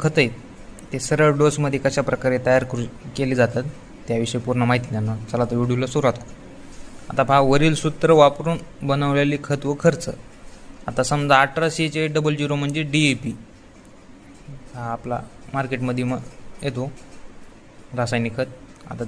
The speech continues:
ते जर आपण सरळ डोसमध्ये कशा प्रकारे बनवू शकतो, म्हणजे युरिया, सिंगल सुपर फॉस्फेट आणि पोटॅश यांचा वापर करून जे डीएपी कशा प्रकारे तयार करायचा आहे ते पहा. त्यामध्ये तुम्हाला यु-,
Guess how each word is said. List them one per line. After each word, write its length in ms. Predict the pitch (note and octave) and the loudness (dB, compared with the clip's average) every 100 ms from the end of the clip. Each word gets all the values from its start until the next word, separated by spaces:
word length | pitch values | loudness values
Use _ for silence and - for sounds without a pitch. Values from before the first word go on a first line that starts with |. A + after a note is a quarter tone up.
| A2 | -2
ते 120 | D3 | 2
जर 180 | D#3 D3 | 2 2
आपण 280 | C#3 D#3 D3+ | 0 2 0
सरळ 320 | - D3+ D3+ | 0 2 4
डोसमध्ये 440 | D3+ D3 D3+ C#3+ | 2 0 0 -2
कशा 200 | C#3+ C#3+ | -2 0
प्रकारे 320 | C3+ C3+ C3+ | 0 0 0
बनवू 200 | C3 D3+ | 0 0
शकतो, 280 | C#3 - - | 0 -2 -6
म्हणजे 280 | A2+ A#2 A2+ | -4 -4 -4
युरिया, 400 | - C3 C3 C3 | -2 0 2 4
सिंगल 300 | B2+ C3 B2+ | 2 0 -2
सुपर 240 | A#2+ B2 B2 - | -2 -2 -4 -2
फॉस्फेट 360 | B2 - B2+ | -6 -4 -6
आणि 120 | B2+ C3 | -4 -2
पोटॅश 420 | D3 C3+ A2+ G#2+ - - - - | -2 -2 -4 -8 -16 -18 -18 -10
यांचा 180 | C3 B2+ | -6 2
वापर 280 | B2 B2 C3+ | 4 6 2
करून 300 | C3 C3 C3+ | 2 -2 0
जे 160 | C3 C3+ - - - - - - - | 0 -2 -4 -18 -20 -18 -18 -14 -2
डीएपी 360 | C3+ C3+ B2+ | 2 2 2
कशा 220 | C3+ C#3 | 0 2
प्रकारे 340 | C3+ C3+ C3 C3 | 2 2 2 2
तयार 160 | C3 C3 | 4 4
करायचा 400 | B2+ - A#2+ B2+ | 4 0 0 -2
आहे 100 | C#3+ - - - - - - - - - - | -6 -10 -20 -20 -20 -20 -20 -20 -20 -20 0
ते 60 | C#3+ | 4
पहा. 200 | C3 B2 | 6 4
त्यामध्ये 360 | C3 C3 C3+ | 4 0 0
तुम्हाला 220 | C#3+ C#3+ | 2 4
यु-, 120 | C#3+ | 4